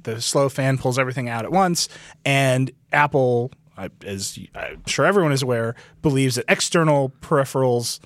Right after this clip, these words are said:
over semi-proprietary interconnects are the future of all computing. <laughs> So they thought Thunderbolt two expansion would be the thing. None of that panned out. Actually, Paul, I wanna hear your take on sort of what's, what's up with G P Us.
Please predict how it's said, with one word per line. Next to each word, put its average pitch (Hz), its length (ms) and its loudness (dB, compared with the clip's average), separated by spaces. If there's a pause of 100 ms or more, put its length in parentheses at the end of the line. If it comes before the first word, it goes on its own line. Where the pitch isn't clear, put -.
(140)
over 123 380 0 (160)
semi-proprietary 131 1160 0
interconnects 123 560 -2
are 110 60 0
the - 80 -8
future - 400 -2
of 123 120 -4
all 135 100 2
computing. 156 680 -4
<laughs> - 40 -20 (760)
So 190 160 4
they 180 180 4
thought 151 380 2
Thunderbolt 156 540 0
two 170 480 2 (320)
expansion 143 600 -2
would 120 120 -4
be 120 100 -2
the 104 120 -8
thing. 117 380 -4 (420)
None 180 300 4
of 233 60 2
that 202 180 2
panned 156 280 0
out. 113 280 -4
Actually, 151 300 2
Paul, 131 240 0
I 127 80 0
wanna 143 220 2
hear 123 340 -4
your 117 300 0
take 113 280 -4
on 101 120 -8
sort 110 180 -6
of 104 80 -8
what's, - 340 -12
what's 104 160 -10
up 117 140 -4
with 107 100 -10
G 110 140 -6
P 98 380 -8
Us. - 160 -14